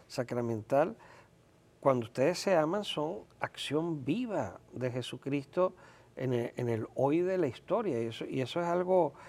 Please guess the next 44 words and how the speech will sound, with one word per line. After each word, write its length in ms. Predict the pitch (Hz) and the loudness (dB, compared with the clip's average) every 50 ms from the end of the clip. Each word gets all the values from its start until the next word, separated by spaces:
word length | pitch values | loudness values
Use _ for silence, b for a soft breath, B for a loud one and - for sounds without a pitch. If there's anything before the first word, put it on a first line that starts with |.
| B B B B - | B B B B -12
eso 200 | 123 110 - 147 | -6 2 4 6
es 40 | |
algo 180 | 160 165 165 170 | 6 6 6 4
muy 220 | 165 151 139 135 | 4 2 2 2
grande. 340 | 127 131 151 196 208 185 147 | 2 2 2 4 4 2 0
Entonces, 360 | 123 - 131 135 - 190 180 | -2 -2 -4 -2 -2 0 0
nada 280 | 165 160 180 233 262 285 | 2 4 4 4 4 4
más 200 | 294 294 269 - | 2 2 2 4
solo 260 | - - 226 226 220 | 4 4 6 6 4
ese 320 | 202 - - 160 131 120 107 | 4 4 4 4 4 4 4
hecho 320 | 95 - - 165 190 220 b b b b b b b b b b b b - | 2 0 -2 -4 -4 -4 b b b b b b b b b b b b -12
de 120 | - 127 123 | -8 -6 -2
ser 220 | - 139 139 143 | 0 0 0 0
custodia 540 | - 190 165 - - 175 170 165 170 170 160 | -2 -8 -10 -2 0 2 2 4 4 4 4
viva 520 | 151 170 196 196 165 127 110 117 127 127 - - - _ - | 4 2 2 2 2 2 2 2 0 -4 -8 -16 -20 _ -8
y 100 | - 127 | -4 0
de 120 | 117 123 | 0 0
estar, 520 | 123 - - - - 135 135 139 170 185 190 B B B B B B B B B B - | 0 0 0 2 6 6 6 6 4 2 0 B B B B B B B B B B -8
eh, 140 | - 123 120 - - - - 196 - 135 - | -8 -8 -8 -10 -14 -18 -18 -16 -16 -6 0
con 160 | - 135 123 | 0 2 2
su 160 | 110 - 135 | 2 0 0
entrega 440 | 123 120 110 - 143 147 170 170 175 | 0 0 0 2 2 4 4 4 4
y 60 | 165 | 2
con 220 | 151 - 139 127 117 | 2 2 0 0 0
su 140 | - 131 | 0 0
amor 340 | 127 117 120 131 143 147 151 - - | 0 2 4 2 2 2 0 -2 0
transformando 1700 | - 165 151 160 151 143 139 123 113 113 - - - 123 120 117 113 110 107 110 120 135 147 170 196 208 202 180 147 123 123 113 107 | 2 4 6 8 8 6 6 4 2 -2 -2 0 2 4 4 4 2 2 2 4 6 8 8 8 8 8 4 2 2 0 0 -2 -2
y 100 | 104 104 | -2 -2
dándole 560 | 113 123 127 127 131 143 151 165 170 175 170 151 | 0 2 2 2 2 2 4 4 6 6 6 8
almas 640 | 135 139 156 180 190 190 180 165 151 139 127 113 | 8 8 8 8 6 4 4 4 4 4 2 2
a, 220 | 120 117 117 110 B B B B B B B B - | 0 -2 -2 -4 B B B B B B B B -10
a, 380 | - 120 113 107 - - - 131 | -6 -6 -6 -6 -4 -4 -2 -2
al 140 | 120 120 113 | -2 -2 0
reino 320 | 123 131 135 139 156 170 | 0 0 2 4 6 6
de 100 | 175 160 | 8 8
Dios, 240 | 147 156 185 220 214 | 6 6 4 4 4
ya 300 | 202 147 127 120 131 139 | 4 4 6 6 4 2
es 100 | - - | 2 -2
un 380 | - 143 139 139 - - 147 | -6 -6 -6 -8 -6 -4 -2
motivo 320 | 139 143 139 - 151 160 170 | 0 0 2 2 4 6 6
de 120 | 170 160 | 6 8
agradecimiento 720 | 156 143 135 127 117 - 127 120 120 120 123 131 - 151 156 | 8 6 6 6 4 0 -2 -2 0 -2 -2 0 0 2 2
muy 220 | 151 143 135 123 | 2 2 2 2
grande 540 | 123 127 127 127 127 127 127 135 165 180 | 4 4 6 6 4 4 4 4 2 2